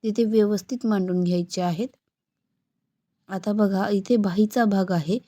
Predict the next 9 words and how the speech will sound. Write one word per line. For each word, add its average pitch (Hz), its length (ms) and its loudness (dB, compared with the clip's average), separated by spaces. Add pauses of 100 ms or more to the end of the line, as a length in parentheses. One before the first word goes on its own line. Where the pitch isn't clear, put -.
(280)
तर 208 100 -2
मी 220 180 0
इथे 220 220 0
बाही 208 340 2
ड्रॉ 208 220 4
करून 202 320 -2
अगोदरच 196 460 -4
घेतलेली 190 500 0
आहे, 185 280 -2